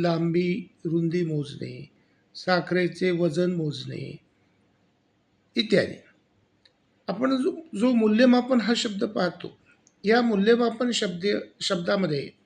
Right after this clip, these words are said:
दोन क्रिया आहेत, दोन क्रियांचा समावेश आहे. एक म्हणजे मूल्यन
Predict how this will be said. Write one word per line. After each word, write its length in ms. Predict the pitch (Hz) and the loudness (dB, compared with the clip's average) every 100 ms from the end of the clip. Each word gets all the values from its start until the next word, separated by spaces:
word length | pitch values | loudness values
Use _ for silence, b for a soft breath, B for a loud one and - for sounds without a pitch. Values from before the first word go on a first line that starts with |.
| _ _ _ - | _ _ _ -6
दोन 400 | 175 254 262 254 | 2 6 6 4
क्रिया 260 | 190 170 | 4 4
आहेत, 160 | 127 113 - _ _ - | 2 -4 -16 _ _ -8
दोन 320 | 160 202 233 | 0 2 2
क्रियांचा 480 | 220 190 185 175 226 | 2 2 2 0 -2
समावेश 580 | 220 247 269 247 180 - | -2 0 2 2 2 -2
आहे. 880 | - _ _ _ _ _ _ - 208 | -10 _ _ _ _ _ _ 0 2
एक 140 | 214 214 | 2 0
म्हणजे 220 | 202 208 | 0 2
मूल्यन 460 | 202 202 208 233 | 2 2 2 2